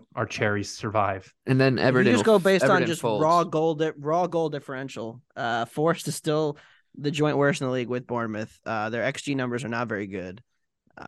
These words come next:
Speaker 3: they're sitting in fourteenth, but they're two points above
Speaker 1: Pal-,
Speaker 3: Bournemouth.
Speaker 1: Palace is another one to look out for.
Speaker 3: I don't see, I don't see it with Palace. I, I just think we, we, we
Speaker 1: They're,
Speaker 3: talked about
Speaker 1: they're
Speaker 3: this.
Speaker 1: three
Speaker 3: We're,
Speaker 1: points
Speaker 3: we're,
Speaker 1: off
Speaker 3: we're,
Speaker 1: the
Speaker 3: we're,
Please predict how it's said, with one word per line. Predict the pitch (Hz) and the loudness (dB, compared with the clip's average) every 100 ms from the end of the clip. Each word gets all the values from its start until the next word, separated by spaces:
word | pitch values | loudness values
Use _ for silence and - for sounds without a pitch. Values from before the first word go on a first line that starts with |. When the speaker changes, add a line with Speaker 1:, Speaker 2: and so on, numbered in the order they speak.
| - | -12
Speaker 3:
they're | 123 | -10
sitting | 120 143 139 135 | -6 -6 -4 -6
in | 123 | -6
fourteenth, | 139 135 143 135 | -4 -4 -6 -8
but | - | -8
they're | 120 | -6
two | - 135 | -2 0
points | 131 131 | 0 0
above | 131 | 2
Speaker 1:
Pal-, | 131 127 | 2 2
Speaker 3:
Bournemouth. | 135 139 135 | 2 2 2
Speaker 1:
Palace | 127 123 120 | 4 2 0
is | 113 | -6
another | 110 107 107 | -4 -2 -2
one | 104 104 104 _ _ _ _ | -4 -6 -8 _ _ _ _
to | - | -12
look | 110 110 | -10 -10
out | 120 113 | -14 -12
for. | - 135 127 | -12 -8 -2
Speaker 3:
I | 143 | 0
don't | 147 143 | 0 -2
see, | - 135 | -4 -4
I | |
don't | 139 135 | -4 -4
see | 139 | -4
it | 113 | -4
with | 123 | -4
Palace. | 117 110 110 - - | -6 -6 -8 -12 -12
I, | 135 - | -12 -8
I | 156 | -10
just | 151 147 | -10 -8
think | 156 | -8
we, | 147 175 | -8 -6
we, | 160 | -6
we | 156 160 | -2 0
Speaker 1:
They're, | 139 | 0
Speaker 3:
talked | - 160 | 0 -2
about | 165 139 | 0 2
Speaker 1:
they're | |
Speaker 3:
this. | 135 - | 2 2
Speaker 1:
three | 143 147 135 | 4 6 4
Speaker 3:
We're, | |
Speaker 1:
points | 135 180 196 | 4 4 4
Speaker 3:
we're, | 190 | 4
Speaker 1:
off | 151 | 4
Speaker 3:
we're, | 185 | 4
Speaker 1:
the | 202 | 2
Speaker 3:
we're, | 196 185 | 4 4